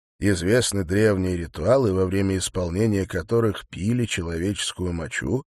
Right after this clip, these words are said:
и ели человеческий собачий кал. Таковы ритуалы племён Зуни и Пуэбло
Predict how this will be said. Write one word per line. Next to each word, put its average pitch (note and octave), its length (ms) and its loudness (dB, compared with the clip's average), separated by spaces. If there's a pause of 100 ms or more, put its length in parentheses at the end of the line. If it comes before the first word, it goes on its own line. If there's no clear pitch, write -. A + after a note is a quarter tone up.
(240)
и - 80 0
ели A2 440 4
человеческий G2+ 800 -2
собачий B2+ 540 0
кал. - 320 -10 (460)
Таковы A2+ 480 4
ритуалы A#2 540 2
племён G#2 560 2
Зуни F2 480 -2
и - 20 0
Пуэбло A2+ 640 0